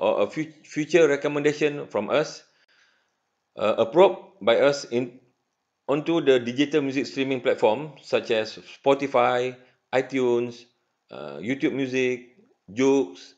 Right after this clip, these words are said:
and Amazon Music have discovered, we have discovered that this Sabah traditional music, uh, is n-, almost non-existent there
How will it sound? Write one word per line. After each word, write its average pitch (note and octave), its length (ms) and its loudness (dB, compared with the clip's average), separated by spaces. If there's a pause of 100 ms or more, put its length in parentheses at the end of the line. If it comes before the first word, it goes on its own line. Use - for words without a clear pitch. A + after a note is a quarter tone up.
(140)
and G2 400 -8
Amazon C#3 400 2
Music C3 480 -6 (100)
have B2+ 180 -4
discovered, B2 560 0
we C#3 120 -4
have D3+ 140 -4
discovered B2 480 -2 (120)
that F#2 240 -4
this C3+ 380 -8 (240)
Sabah B2 800 -2 (280)
traditional A2+ 320 -4
music, A#2 460 -6 (540)
uh, C#2+ 360 -14 (460)
is A2 240 -6
n-, A2 220 -12 (140)
almost D#3+ 440 2
non-existent A#2+ 840 -4 (560)
there B2+ 420 4